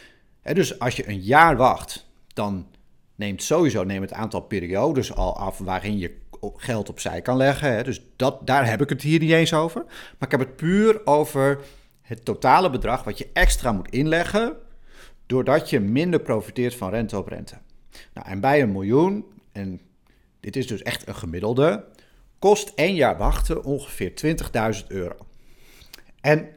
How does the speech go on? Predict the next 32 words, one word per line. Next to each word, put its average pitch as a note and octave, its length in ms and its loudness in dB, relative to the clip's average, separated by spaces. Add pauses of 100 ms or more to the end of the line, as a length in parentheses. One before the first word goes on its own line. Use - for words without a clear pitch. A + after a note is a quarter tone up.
(640)
dan E3+ 580 4
moet A#2+ 180 -2
je B2+ 60 -2
even G#2+ 200 -4
terugpakken C#3 600 4
naar A2 540 6 (400)
die F#2+ 160 -10
opmerking, A2 1000 -2 (380)
die G2+ 120 -14
wat A2 160 -8
uit G#2 140 -4
het F#2+ 180 -12
onderzoek E3+ 420 0
kwam A2 220 2
van G#2+ 140 -4
het F#2 180 -6
C G#2 180 -4
B G2 380 -2
S, - 320 -10 (920)
dat C#3 280 0
dus D3 200 -2
de A2+ 100 -4
meeste C3 580 2
ondernemers A2 1120 -2 (880)
geen E3 300 0
geld A#2+ 300 2
opzij A2+ 320 0
zetten G2+ 200 -8
voor - 180 -8
later, A2 600 2 (340)
omdat B2+ 440 0
ze C3+ 380 2